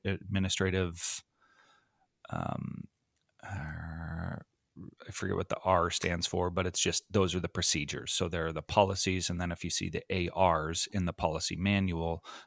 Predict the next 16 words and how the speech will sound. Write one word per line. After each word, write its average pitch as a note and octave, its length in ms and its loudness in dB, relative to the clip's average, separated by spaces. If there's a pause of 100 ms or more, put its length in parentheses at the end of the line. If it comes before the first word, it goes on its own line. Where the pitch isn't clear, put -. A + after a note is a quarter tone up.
those F2+ 240 0
are F#2 80 4
the D#2+ 400 2
administrative E2 680 0
procedures D#2+ 680 0
that E2 160 0 (100)
the E2 140 -4
school - 300 0
district E2 400 -4
is - 240 -4
to - 80 -6
follow D#2+ 480 2
or D#2+ 240 -2
the D#2+ 180 -4
administrators E2 1000 -4
are, D#2+ 220 -2